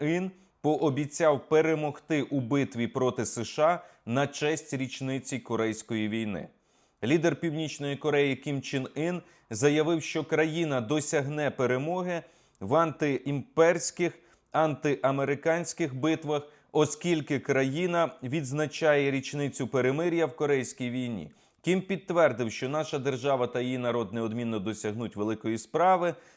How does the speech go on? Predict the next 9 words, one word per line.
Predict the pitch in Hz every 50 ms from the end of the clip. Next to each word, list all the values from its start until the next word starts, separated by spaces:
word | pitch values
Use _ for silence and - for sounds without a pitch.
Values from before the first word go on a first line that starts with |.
| _ _
і | - 131
стануть | 120 - - 170 165 160 160 156 - - _
переможцями | - 185 202 208 208 196 185 175 160 156 147 - - - 160 151 147 147 143 - - - _ _ _
в | - - 110 127
антиамериканському | 151 165 165 - 160 143 139 139 139 131 135 - - 143 143 151 147 - - 160 151 147 143
протистоянні. | 127 - 131 127 131 135 - - 131 120 - - - 135 131 117 110 95 85 82 78 73 73 78 - _ _ _ _ _ _ _ -
Ну, | 151 180 185 151 -
маски | 131 156 180 180 165 - - - 160
скинуті, | 139 - - - 196 208 202 196 185 185 - 180 170